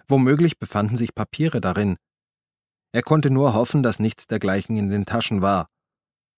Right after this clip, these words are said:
Sollte er in die Pathologie fahren und nachsehen? Während er den Hochwasserschutzdamm von Zurlauben erklomm, dachte er an den Kabolgeruch.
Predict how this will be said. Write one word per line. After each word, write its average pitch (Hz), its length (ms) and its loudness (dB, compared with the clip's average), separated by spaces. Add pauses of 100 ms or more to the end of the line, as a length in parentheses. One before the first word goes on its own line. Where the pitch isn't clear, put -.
(240)
Sollte 101 300 -2
er 110 80 0
in 104 80 0
die 101 80 -4
Pathologie 107 540 -4
fahren 135 400 0
und 92 140 -2
nachsehen? 113 560 0 (880)
Während 139 320 2
er 113 80 2
den 107 180 0
Hochwasserschutzdamm 113 1000 -4
von 101 180 -4
Zurlauben 101 500 0
erklomm, 110 460 -2 (340)
dachte - 320 -2
er 110 180 0
an 101 140 -2
den 98 140 -4
Kabolgeruch. 104 880 -2